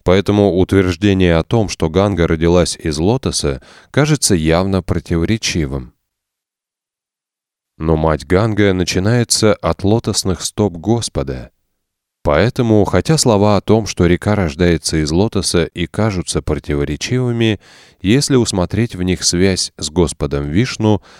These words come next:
станет видна поразительная красота этой фигуры речи.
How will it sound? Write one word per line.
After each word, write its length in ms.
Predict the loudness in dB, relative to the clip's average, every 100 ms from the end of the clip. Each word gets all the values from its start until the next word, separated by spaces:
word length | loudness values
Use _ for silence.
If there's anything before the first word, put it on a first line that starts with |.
| _
станет 440 | -10 -2 0 0 0
видна 400 | 0 2 2 0
поразительная 920 | 2 2 2 0 -2 -2 0 0 0
красота 640 | -2 -4 -2 0 2 2 0
этой 300 | -4 -2 -2
фигуры 540 | -2 0 0 0 0
речи. 540 | 0 -2 -4 -8 -10